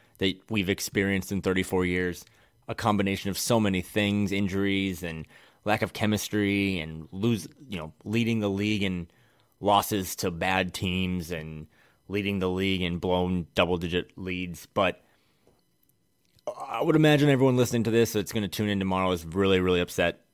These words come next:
And that's kinda just how you should feel when your team is done and there's no, you don't get to watch them anymore.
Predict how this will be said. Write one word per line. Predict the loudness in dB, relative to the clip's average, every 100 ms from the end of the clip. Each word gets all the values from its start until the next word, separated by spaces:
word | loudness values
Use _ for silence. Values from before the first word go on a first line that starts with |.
| _
And | 0 0
that's | 0
kinda | 0 -2 0
just | -2 -2
how |
you | -2
should | -2 -10
feel | -8 -6 -6 -8 -10
when | -8
your | -6
team | -4 -4
is | -6
done | -4 -2 -2 -6 -14 -16
and | -8
there's | -4
no, | -2 -2 -2
you | -2
don't | -2
get | 0
to | 0
watch | 2 0
them | -2
anymore. | -4 -6